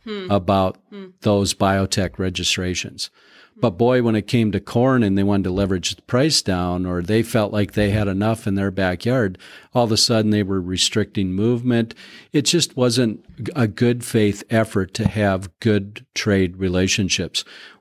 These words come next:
Speaker 2: What took place, what I believe that President Trump did, actually set the stage to have a fair playing field going forward. As you look across and you survey the United States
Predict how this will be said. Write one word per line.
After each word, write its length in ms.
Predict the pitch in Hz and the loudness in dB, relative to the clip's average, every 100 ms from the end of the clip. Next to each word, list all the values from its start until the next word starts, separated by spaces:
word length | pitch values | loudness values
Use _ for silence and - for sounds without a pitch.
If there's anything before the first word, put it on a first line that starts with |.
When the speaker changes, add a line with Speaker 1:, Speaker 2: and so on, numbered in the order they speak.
| - | 0
Speaker 2:
What 260 | 107 123 | 0 2
took 240 | - 156 - | 0 -2 -2
place, 460 | 123 104 101 - | 0 2 2 0
what 120 | 98 95 | -2 0
I 140 | 110 | 2
believe 540 | 117 104 98 98 95 95 | 2 2 2 2 0 -2
that 220 | 87 - | -4 -2
President 420 | 110 95 90 87 | -2 -2 -4 -6
Trump 300 | - 101 101 | -4 -4 -2
did, 300 | 101 107 123 - _ - _ _ _ | -2 -2 -4 -16 _ -20 _ _ _
actually 420 | 113 123 - 117 | 0 0 2 2
set 320 | 95 117 104 - | 2 2 0 0
the 100 | 98 | 0
stage 600 | - 113 104 101 98 - | 0 2 2 2 0 -2
to 100 | 95 | -4
have 320 | 95 95 92 | -2 -2 -2
a 100 | 90 | -6
fair 460 | - 104 98 90 85 | -6 -6 -4 -6 -8
playing 420 | - 104 95 92 | -8 -6 -6 -6
field 320 | - 87 87 | -8 -10 -10
going 240 | 87 85 | -10 -10
forward. 460 | 78 110 95 85 104 _ - _ | -10 -8 -8 -10 -16 _ -20 _
As 260 | 120 120 123 | -2 0 0
you 140 | 120 | 0
look 320 | 98 127 143 | 2 0 0
across 600 | 143 - 123 120 139 - | -4 -2 0 0 0 -2
and 120 | 110 101 | -2 -2
you 100 | 98 | 0
survey 640 | - 123 139 143 92 90 90 _ 165 117 | 0 2 0 0 -2 -4 -8 _ _ -4
the 80 | 101 | 0
United 420 | 98 95 107 87 | 0 0 0 0
States 640 | - 95 143 - - - | 0 0 -2 -2 -6 -6